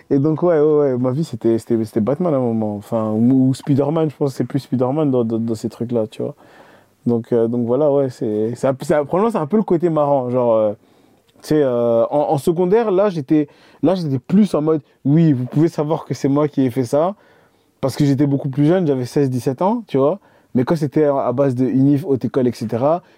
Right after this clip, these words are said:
j'étais beaucoup plus réservé. Je voulais juste avoir mon diplôme et me barrer, tu vois.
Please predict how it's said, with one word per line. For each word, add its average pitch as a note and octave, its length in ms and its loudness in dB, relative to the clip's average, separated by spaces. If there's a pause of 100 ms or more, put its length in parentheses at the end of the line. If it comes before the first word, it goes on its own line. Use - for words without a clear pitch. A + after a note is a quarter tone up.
j'étais A#2+ 180 -2
beaucoup B2+ 220 0
plus C3 140 -2
réservé. B2 380 0
Je C#3 40 0
voulais A2+ 180 0
juste C#3 220 -4
avoir B2 200 -2
mon B2 100 -2
diplôme A#2 320 -2
et B2 40 0
me A2+ 80 0
barrer, C3 280 0
tu - 120 -8
vois. C3 140 -2